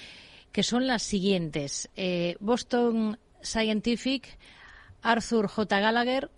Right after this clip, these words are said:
McDonald's y Robi, la última en el mercado español.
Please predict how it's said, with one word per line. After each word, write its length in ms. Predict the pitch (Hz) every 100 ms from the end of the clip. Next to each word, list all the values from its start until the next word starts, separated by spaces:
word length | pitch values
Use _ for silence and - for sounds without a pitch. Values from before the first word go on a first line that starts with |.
| _
McDonald's 720 | 190 180 156 226 247 269 294 - - - - _
y 220 | 240 254 -
Robi, 500 | 202 208 175 160 147 - -
la 180 | 170 165
última 220 | 175 196
en 80 | 185
el 40 |
mercado 560 | 175 160 170 170 165 156
español. 600 | 175 160 - 160 151 147